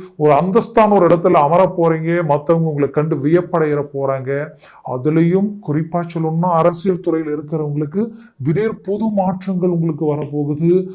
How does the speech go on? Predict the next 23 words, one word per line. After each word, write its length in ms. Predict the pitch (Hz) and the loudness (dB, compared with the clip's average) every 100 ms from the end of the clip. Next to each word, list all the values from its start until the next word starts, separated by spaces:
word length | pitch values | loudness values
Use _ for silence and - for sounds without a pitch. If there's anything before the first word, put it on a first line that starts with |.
| - | -18
சில 240 | - 175 175 | -4 0 0
விஷயங்கள் 400 | 170 214 196 165 | 0 -4 -4 -2
உங்களை 200 | 151 147 | -4 -4
தேடி 380 | 185 202 196 147 | -8 -2 0 0
வரும், 460 | 156 185 190 196 | 0 2 2 0
அதை 200 | 160 156 | -2 0
அக்செப்ட் 420 | 160 151 202 202 - | 0 0 -2 -2 0
பண்ணி 220 | 175 170 | 0 0
அதனால 360 | 175 151 151 | 0 0 0
ஒரு 140 | 185 151 | 0 0
நல்ல 240 | 151 175 | 0 2
ரிசல்ட் 200 | 156 147 | 0 0
அடையக்கூடிய 840 | 170 165 139 143 151 147 139 127 | 0 0 0 -2 -4 -8 -8 -6
ஒரு 0 | 120 | -4
வழியா 440 | 135 156 165 220 - - _ | -2 0 0 0 -4 -20 _
உங்களுக்கு 340 | 147 131 127 - | -6 -6 -8 -12
உண்டாக 440 | 151 139 156 147 147 | -6 0 0 0 -4
போகுது. 560 | 139 131 131 131 127 127 | -6 -6 -6 -6 -6 -6
இந்த 180 | 135 143 | -2 -2
மாதம் 600 | 127 147 170 180 202 - - _ _ - | 0 0 0 0 -4 -8 -20 _ _ -4
குறிப்பா 340 | 160 165 190 190 | -2 2 2 2
சொல்லணும்னா 600 | 170 170 170 170 214 220 | 0 0 0 -2 -4 -4
உங்களுக்குரிய 1120 | - 131 156 185 196 202 185 185 170 165 175 | -8 -4 -2 0 2 4 2 2 0 0 -4